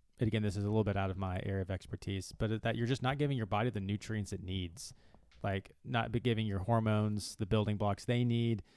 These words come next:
not giving your muscles the hormone or the, the building blocks they need, not just giving, not giving your body the resources it needs to start, you know, or to work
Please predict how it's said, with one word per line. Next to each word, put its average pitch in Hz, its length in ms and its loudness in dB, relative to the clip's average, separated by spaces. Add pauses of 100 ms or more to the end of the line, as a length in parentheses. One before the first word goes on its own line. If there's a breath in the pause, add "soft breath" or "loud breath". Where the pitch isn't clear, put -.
(280 soft breath)
not 107 120 0
giving 98 220 -2
your 90 80 -4
muscles 110 640 2
the 107 140 0
hormone 104 420 2
or 107 160 0
the, 95 320 -2
the 104 80 -2
building 107 300 2
blocks 95 260 -4
they 120 220 0
need, 117 380 0 (440 soft breath)
not 113 180 -4
just 110 160 -8 (140)
giving, 139 260 4
not 135 200 4
giving 143 220 4
your 117 100 0
body 117 220 4
the 104 100 2
resources 107 540 0
it 110 100 -2
needs 110 240 -4
to 107 80 -4
start, 107 500 -4 (300)
you 120 100 -4
know, 101 120 -2
or 107 120 0
to 107 140 0
work 110 320 0